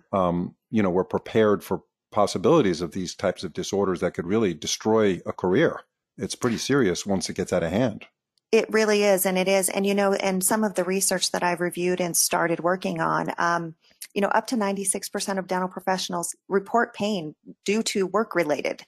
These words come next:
Speaker 2: uh, musculoskeletal disorders. And sometimes that can start as early as year one in their educational training.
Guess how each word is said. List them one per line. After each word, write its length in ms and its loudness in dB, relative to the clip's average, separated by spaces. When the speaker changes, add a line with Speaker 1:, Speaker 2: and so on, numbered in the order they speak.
Speaker 2:
uh, 280 2
musculoskeletal 920 -2
disorders. 720 -2
And 400 -2
sometimes 520 -4
that 180 0
can 120 -6
start 300 -2
as 220 -2
early 300 -2
as 180 -2
year 280 -2
one 460 0
in 400 -2
their 400 0
educational 580 0
training. 480 -6